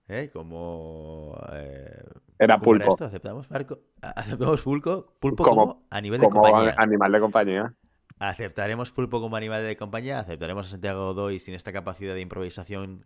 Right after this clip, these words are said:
Speaker 1: que, con la cual nos suele, que nos suele ofrecer habitualmente en cada programa de Llamada a Pista. Pero bueno, ya lo sabéis, insisto, que lo que nunca te va a fallar, eh, hasta Santi te puede fallar en esto, pero los neps nunca te fallarán en tu punta, ya lo sabes, lo puedes conseguir en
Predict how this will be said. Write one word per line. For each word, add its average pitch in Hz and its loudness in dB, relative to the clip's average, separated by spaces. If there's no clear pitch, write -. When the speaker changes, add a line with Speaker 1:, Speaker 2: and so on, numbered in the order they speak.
Speaker 1:
que, 80 -10
con 78 -14
la 78 -12
cual 87 -10
nos 85 -12
suele, 90 -8
que 80 -14
nos 73 -16
suele 92 -6
ofrecer 87 -8
habitualmente 85 -10
en 85 -12
cada 85 -6
programa 85 -8
de 87 -8
Llamada 87 -8
a 87 -12
Pista. 131 -6
Pero 110 -2
bueno, 117 -2
ya 110 -2
lo 120 -2
sabéis, 117 -2
insisto, 85 -8
que 95 -10
lo 90 -8
que 98 -8
nunca 113 -6
te 117 -4
va 104 0
a 101 -4
fallar, 92 -6
eh, 90 -14
hasta - -8
Santi 151 -2
te 127 -2
puede 98 -2
fallar 87 -8
en 78 -14
esto, 73 -18
pero 78 -14
los 85 -4
neps 127 -8
nunca 117 -8
te 95 -10
fallarán 80 -10
en 73 -16
tu 73 -16
punta, 67 -18
ya 95 -4
lo 107 -2
sabes, 71 -12
lo 76 -10
puedes 95 -8
conseguir 101 -8
en 135 -4